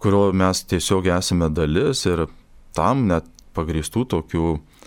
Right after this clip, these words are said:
minčių yra davę net ir garsus psichologai, pavyzdžiui, kaip Jungas, kuris ne tik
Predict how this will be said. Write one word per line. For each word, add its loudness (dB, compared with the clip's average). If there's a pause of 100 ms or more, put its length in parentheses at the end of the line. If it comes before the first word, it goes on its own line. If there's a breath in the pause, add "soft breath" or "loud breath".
(300 loud breath)
minčių 0 (140)
yra 2
davę 0
net -2
ir -4 (420)
garsus -4
psichologai, -2
pavyzdžiui, -2
kaip -6
Jungas, 0 (1080 loud breath)
kuris 0 (360)
ne 2
tik -2